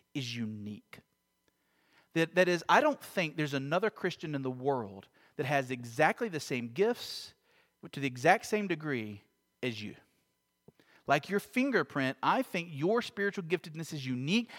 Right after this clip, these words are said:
I think you are a unique Christian, a unique stone in the temple of God. But I can't prove that biblically, so that's just my guess,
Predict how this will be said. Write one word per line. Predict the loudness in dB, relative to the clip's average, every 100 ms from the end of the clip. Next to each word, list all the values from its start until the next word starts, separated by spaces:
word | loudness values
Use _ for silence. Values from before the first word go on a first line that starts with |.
| 4
I | 6
think | 6 -2 2
you | 8
are | 8 8
a |
unique | 4 0 -2 -2 4 2 2 -2
Christian, | -2 -2 -2
a | -2
unique | -2 0 2 2
stone | 0 -6 2 8 10 10 8 2 -6 -2 4
in | 6 6 4
the | 2
temple | 4 0 4 2 2 0
of | -4 4
God. | 4 4 0 -8 -16 _ _ _ _ _ _ _ _ -20 -20 -20 -20 _
But | 4
I | 4
can't | 2 -2 0
prove | 0
that | 2 0
biblically, | 0 -4 -6 -8
so | -8
that's | -10 -8
just | -10 -10
my | -10
guess, | -12 -14 -14